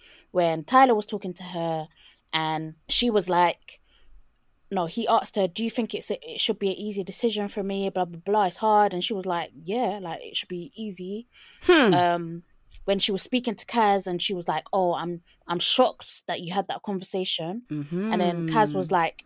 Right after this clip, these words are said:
Speaker 1: I think even Kaz clocked it a bit and she was like, "Are you shocked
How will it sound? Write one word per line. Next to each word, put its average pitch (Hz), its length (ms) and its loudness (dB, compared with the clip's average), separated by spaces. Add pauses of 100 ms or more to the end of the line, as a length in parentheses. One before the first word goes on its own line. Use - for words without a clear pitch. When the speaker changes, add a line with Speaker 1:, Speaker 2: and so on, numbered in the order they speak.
(120)
Speaker 1:
I - 60 0
think 330 180 2
even 233 240 6
Kaz 262 260 4
clocked - 280 2
it 196 60 2
a 190 80 0
bit 196 120 0
and 170 100 -4
she 214 60 -2
was 185 100 -2
like, 170 160 -2 (420)
"Are 180 80 0
you 175 100 -2
shocked - 560 2